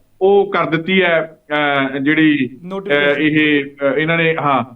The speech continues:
Speaker 1: ਜਿਹੜੀ ਉਹ ਕਰ ਦਿੱਤੀ। ਤਾਂ ਹੁਣ, ਅ, ਅ, ਸੂਚਨਾ ਜਾਰੀ ਕਰ ਦਿੱਤੀ ਵਿੱਤ ਵਿਭਾਗ ਨੇ। ਤਾਂ ਨਾਲ ਹੀ ਨਾਲ ਕਹਿੰਦੇ ਕਿ ਇਹ ਦੋ ਹਜ਼ਾਰ ਇਕੱਤੀ ਤੱਕ ਜਿਹੜਾ ਕਰਜ਼ਾ ਚੱਕਿਆ ਤੇ ਦੋ ਹਜ਼ਾਰ ਇਕੱਤੀ ਤੱਕ ਜਿਹੜਾ ਉਹ ਨਿਬੇੜ ਦਿੱਤਾ ਜਾਊਗਾ। ਹੁਣ ਦੋ ਹਜ਼ਾਰ ਕਰੋੜ ਦਾ ਜਿਹੜਾ ਕਰਜ਼ਾ ਕਹਿੰਦੇ ਵਿਕਾਸ ਕਾਰਜਾਂ ਨੂੰ ਲੈ ਕੇ ਚੁੱਕਿਆ ਗਿਆ।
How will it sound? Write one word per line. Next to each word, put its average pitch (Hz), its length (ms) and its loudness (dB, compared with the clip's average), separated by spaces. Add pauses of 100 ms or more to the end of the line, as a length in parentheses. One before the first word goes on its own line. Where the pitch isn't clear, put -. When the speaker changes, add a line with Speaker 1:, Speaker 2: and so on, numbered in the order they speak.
(220)
Speaker 1:
ਜਿਹੜੀ 185 160 2
ਉਹ 208 140 4
ਕਰ 180 140 0
ਦਿੱਤੀ। 156 280 -4
ਤਾਂ 180 120 2
ਹੁਣ, 196 200 0
ਅ, 190 240 0
ਅ, 160 480 -2
ਸੂਚਨਾ 185 340 -2
ਜਾਰੀ 196 200 2
ਕਰ 190 160 0
ਦਿੱਤੀ 170 220 -2
ਵਿੱਤ 165 200 0
ਵਿਭਾਗ 160 320 0
ਨੇ। 147 120 -6 (400)
ਤਾਂ 226 100 0
ਨਾਲ 214 280 2
ਹੀ 262 60 2
ਨਾਲ 240 200 2
ਕਹਿੰਦੇ 247 280 2
ਕਿ 254 100 0
ਇਹ 233 240 0
ਦੋ 202 120 4
ਹਜ਼ਾਰ 214 120 4
ਇਕੱਤੀ 220 320 -2
ਤੱਕ 220 240 0
ਜਿਹੜਾ 208 220 2
ਕਰਜ਼ਾ 180 300 0
ਚੱਕਿਆ 180 340 -2
ਤੇ 208 100 0
ਦੋ 180 160 2
ਹਜ਼ਾਰ 180 120 4
ਇਕੱਤੀ 180 340 -2
ਤੱਕ 170 560 -2 (220)
ਜਿਹੜਾ 196 200 2
ਉਹ 214 120 4
ਨਿਬੇੜ 151 280 2
ਦਿੱਤਾ 123 240 0
ਜਾਊਗਾ। 104 480 -4 (340)
ਹੁਣ 240 140 0
ਦੋ 208 220 4
ਹਜ਼ਾਰ 262 240 2
ਕਰੋੜ 240 300 2
ਦਾ 247 100 0
ਜਿਹੜਾ 262 180 2
ਕਰਜ਼ਾ 220 360 -2
ਕਹਿੰਦੇ 247 260 0
ਵਿਕਾਸ 214 500 0
ਕਾਰਜਾਂ 208 420 0
ਨੂੰ 202 100 2
ਲੈ 175 80 2
ਕੇ 165 120 -2
ਚੁੱਕਿਆ 143 400 0
ਗਿਆ। 104 180 -4